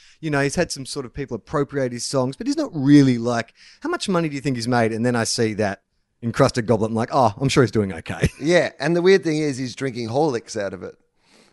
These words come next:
Speaker 2: He's
Speaker 1: Yeah.
Speaker 2: old. <laughs> He wants to get a good rest after the show. <laughs> He's gotta have his Horlicks early so the buzz doesn't keep him awake.
Speaker 1: Well, the funny thing about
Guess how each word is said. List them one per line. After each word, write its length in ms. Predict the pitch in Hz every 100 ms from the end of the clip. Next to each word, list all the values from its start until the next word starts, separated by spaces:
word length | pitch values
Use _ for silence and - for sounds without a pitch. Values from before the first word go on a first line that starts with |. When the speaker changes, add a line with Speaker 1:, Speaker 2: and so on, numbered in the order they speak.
| _ _
Speaker 2:
He's 100 | 175
Speaker 1:
Yeah. 240 | 202 240 139
Speaker 2:
old. 220 | 104 - _
<laughs> 120 | 185
He 160 | 185
wants 220 | 214 220 -
to 80 |
get 120 | 175 180
a 40 |
good 160 | 156 160
rest 360 | 165 190 -
after 280 | 151 147 147
the 100 | 139
show. 280 | 151 185 156 160 - _
<laughs> 280 | _ _ _
He's 120 | 139
gotta 160 | - 196
have 100 | 170
his 140 | 165
Horlicks 520 | 156 - 185 170 170 180
early 320 | 180 202 135
so 260 | 131 156 151 - - -
the 80 | 175
buzz 280 | 147 180 185
doesn't 240 | 160 143 151
keep 200 | 160 151
him 160 | 156
awake. 360 | 151 151 190 143 - _ _ _ _ _ _ _ _ _ _ - -
Speaker 1:
Well, 120 | 165
the 80 | 190
funny 260 | 170 214 226
thing 180 | 226 196
about 460 | 139 147 143 -